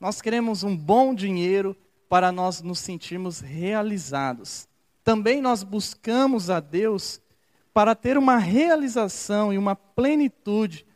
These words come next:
para sermos de fato felizes. Nós queremos viajar, passear, dar risada,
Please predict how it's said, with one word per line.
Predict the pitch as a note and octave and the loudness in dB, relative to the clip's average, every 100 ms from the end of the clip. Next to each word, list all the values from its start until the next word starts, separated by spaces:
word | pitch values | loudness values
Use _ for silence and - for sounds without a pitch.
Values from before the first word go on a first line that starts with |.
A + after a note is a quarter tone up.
| _ _ _ | _ _ _
para | F3+ F3+ F#3 | 0 2 0
sermos | - G#3 A3+ C4 A#3 E3+ | -8 -2 -2 -2 -4 -8
de | C#3+ E3+ | -12 -14
fato | - - - G#3 B3 - A#3 _ _ | -16 -10 0 0 0 -12 -18 _ _
felizes. | _ - - F#3+ F3 D#3 D3 B2 A2+ - - _ _ _ | _ -12 0 0 0 -4 -4 -6 -16 -16 -16 _ _ _
Nós | A#3 A#3 - | 0 0 2
queremos | G#3 F3+ D#3 D3 | -2 0 -2 -2
viajar, | D3+ F#3 F#3 G#3 A3 | 0 0 2 0 0
passear, | G3 D#3+ - G3 G3+ | 0 -4 -4 0 0
dar | F3+ F3+ | 2 0
risada, | F#3 D3 E3+ G3 G#3+ C#3+ | 0 0 2 2 2 -6